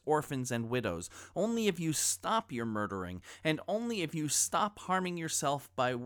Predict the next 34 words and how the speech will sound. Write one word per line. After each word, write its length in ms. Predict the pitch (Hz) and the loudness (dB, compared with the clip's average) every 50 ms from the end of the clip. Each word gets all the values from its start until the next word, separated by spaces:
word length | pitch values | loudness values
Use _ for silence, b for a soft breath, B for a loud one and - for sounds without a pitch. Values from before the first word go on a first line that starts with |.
| - - | -6 -6
yourselves 560 | 143 131 135 127 - 165 156 156 151 143 - | 0 0 2 2 4 6 6 4 4 2 2
by 140 | 135 127 123 | 2 2 2
worshiping 520 | 117 151 165 160 - 160 - 147 135 - | 2 0 0 0 -2 -4 -4 -4 -2 2
idols, 460 | - 127 123 104 104 101 104 - - B B B B B | 2 2 2 2 0 -2 -2 -4 -10 B B B B B
then 320 | - 127 151 180 208 - | -2 2 4 4 4 2
I 240 | - - 180 180 180 | 2 2 2 2 2
will 180 | 160 160 156 143 | 2 2 2 4
let 220 | 151 156 - - | 4 4 2 2
you 160 | 143 143 135 | 0 0 0
stay 400 | - - - - 151 160 175 165 | 0 0 0 2 2 2 4 4
in 140 | 143 135 135 | 2 2 2
this 180 | 127 113 - - | 0 0 0 0
land 340 | 123 123 117 113 113 113 107 | 0 0 2 2 0 0 0
that 140 | 117 110 | 0 2
I 140 | 117 120 123 | 4 2 2
gave 420 | 120 117 - 139 151 156 151 143 - | 0 -2 0 0 2 2 0 -2 -4
to 140 | - 135 | -8 -4
your 200 | 120 127 135 135 - 117 | -4 -4 -4 -4 -4 -4
ancestors 680 | 127 127 127 127 - 120 110 - - - 113 110 - - | -2 -2 -2 -2 -4 -4 -4 -4 -4 -6 -8 -8 -8 -12
to 100 | - - | -14 -16
keep 360 | - - 127 120 101 - - | -12 -6 -6 -6 -6 -6 -8
forever." 580 | - 107 - - 110 110 90 90 90 90 - _ _ _ _ _ _ _ _ _ _ _ _ _ _ - _ _ _ _ _ _ _ _ - _ _ _ _ _ _ b b b b b b b b | -6 -6 -4 -4 -6 -6 -6 -8 -10 -12 -14 _ _ _ _ _ _ _ _ _ _ _ _ _ _ -20 _ _ _ _ _ _ _ _ -20 _ _ _ _ _ _ b b b b b b b b
You 120 | 170 202 | -6 -2
can 140 | - 240 233 | 0 0 0
also 460 | 226 - 302 - - - 196 156 156 | 0 0 0 0 2 4 4 4 4
check 340 | - - - 160 147 - - | 2 0 0 0 0 2 2
out 260 | 135 127 127 - - | 4 4 4 4 2
Ezekiel 680 | 135 127 123 120 147 208 214 - - - 107 92 104 | 0 0 0 0 -2 -4 -4 -4 -2 0 0 0 -2
chapter 360 | - - 135 131 - - 135 | -2 0 0 0 0 -2 -10
twenty-two, 600 | 120 - - 143 131 131 131 127 - - 139 139 | -10 -6 -2 0 0 0 0 -2 -2 -2 -2 -2
verses 340 | 135 131 127 127 - 139 127 | 0 -2 -2 -2 -2 -2 -2
six 300 | - - 151 - - - | -2 -2 -2 -2 -4 -4
through 180 | - 147 - - - | -4 -4 -6 -4 -4
eight, 280 | 185 180 - - B | -4 -4 -4 -6 B